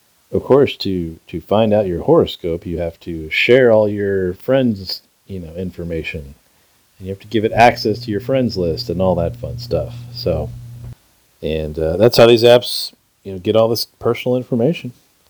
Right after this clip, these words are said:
Whatever your friends can see about you, if one of those friends takes one of these quizzes that requests access to,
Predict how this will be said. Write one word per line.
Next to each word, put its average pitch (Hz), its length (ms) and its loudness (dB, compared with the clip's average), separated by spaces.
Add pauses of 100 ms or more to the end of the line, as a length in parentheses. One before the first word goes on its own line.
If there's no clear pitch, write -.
(540)
Whatever 120 280 6
your 120 160 4
friends 120 340 4
can 110 160 -2
see 113 240 -2
about 110 320 4
you, 95 440 -2 (100)
if - 140 -18
one 98 240 -2
of 107 60 4
those 107 220 2
friends 92 720 0
takes - 380 -6
one 90 100 -4
of 87 80 -2
these 87 160 -4
quizzes 110 760 0
that 78 300 -8
requests - 640 -2 (120)
access 101 580 0
to, 92 520 -8